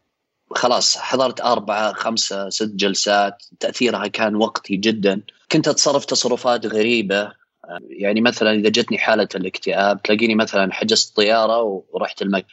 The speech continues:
وركبت سيارتي ورحت الشرقية وجلست في فندق. آه، كان لي صاحبها بعض العادات السيئة مثل التدخين. كل مرة جتني حالة اكتئاب وركبت سيارتي ورحت فندق، يمكن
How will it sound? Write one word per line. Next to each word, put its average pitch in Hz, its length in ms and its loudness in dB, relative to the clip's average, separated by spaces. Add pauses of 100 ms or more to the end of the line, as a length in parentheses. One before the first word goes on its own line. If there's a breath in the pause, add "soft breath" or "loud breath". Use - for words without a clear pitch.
وركبت 110 300 0
سيارتي 107 640 2
ورحت 95 320 -6
الشرقية 104 540 2
وجلست 98 480 0
في - 80 -10
فندق. 92 480 -2 (340)
آه، 82 160 0
كان 127 360 2
لي 95 720 -2
صاحبها 113 440 2
بعض 110 240 0
العادات 104 360 0
السيئة 92 540 0
مثل 95 240 -4
التدخين. 92 520 0 (220)
كل 104 80 2
مرة 95 600 0 (180)
جتني 92 400 0
حالة 95 240 0
اكتئاب 101 580 0
وركبت 87 400 -4
سيارتي 107 400 0
ورحت 101 160 -2
فندق، 107 300 0
يمكن 87 340 -4